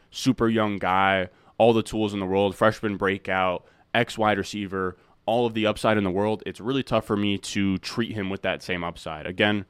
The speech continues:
I think Mike Williams is probably in his range. I'm trying to think of kind of other guys that have that archetype. Uh, I don't wanna say Marvin Jones, but I think, like, Kenny Gall-, like, prime Kenny Golladay is, like, a decent one, uh, to kind of compare him to.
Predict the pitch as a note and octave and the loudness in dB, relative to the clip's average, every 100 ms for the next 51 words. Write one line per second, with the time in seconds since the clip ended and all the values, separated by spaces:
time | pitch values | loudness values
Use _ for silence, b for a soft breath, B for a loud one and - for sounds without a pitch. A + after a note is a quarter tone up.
0 | b b b - A#2 A2 G#2 G#2+ G#2+ F#2+ | b b b -4 0 0 2 2 2 0
1 | G#2 G2+ G2+ G2+ E2+ F#2 F#2+ F#2+ D3+ F#3 | 0 0 -4 -6 -6 -4 -4 -6 -2 -2
2 | F#3 D3+ C#3+ C3 G#2+ A2+ A#2 G#2 G#2 G#2 | 0 0 0 -2 0 0 0 2 4 4
3 | G2+ E2+ F#2 G2 G2 F#2 F2 G2 G2 - | 2 -2 0 -2 0 0 2 -2 -2 -4
4 | F2+ F2 - b b b b - F#2 G#2 | -4 -4 -8 b b b b -8 -4 0
5 | C#3 C3 A#2+ G#2+ G2 F#2 G#2 G#2+ G#2 E3+ | -2 0 2 2 2 4 4 4 2 2
6 | C3+ C3+ B2+ G2+ F#2+ A#2 A2 - G#2+ B2+ | 0 0 -2 2 0 0 -6 -4 0 0
7 | C#3+ D3 A#2+ F#2 F#2 A2 A#2+ B2+ b b | 0 0 0 0 2 2 0 -2 b b
8 | b b G#2+ A#2+ A2+ G#2 A#2 B2+ A#2+ A#2 | b b -2 2 0 0 -2 0 -2 0
9 | A#2+ B2 b b b b A2 A2+ A2 A#2 | 0 -2 b b b b 0 0 0 -2
10 | A#2+ A2+ A#2 G#2+ A2+ A#2 A#2 - B2 A#2+ | -2 -2 -4 0 0 2 -2 -2 -2 -2